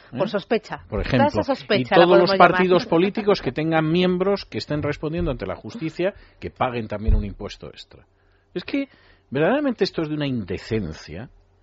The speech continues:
Speaker 2: O sea, tenemos unos impuestos que son confiscatorios. La economía,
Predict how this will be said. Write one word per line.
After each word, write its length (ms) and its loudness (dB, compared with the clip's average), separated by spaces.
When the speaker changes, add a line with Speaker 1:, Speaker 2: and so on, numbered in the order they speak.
Speaker 2:
O 20 -20
sea, 140 0
tenemos 320 -2
unos 240 -4
impuestos 480 -2
que 100 -8
son 200 -4
confiscatorios. 840 -14
La 120 2
economía, 720 2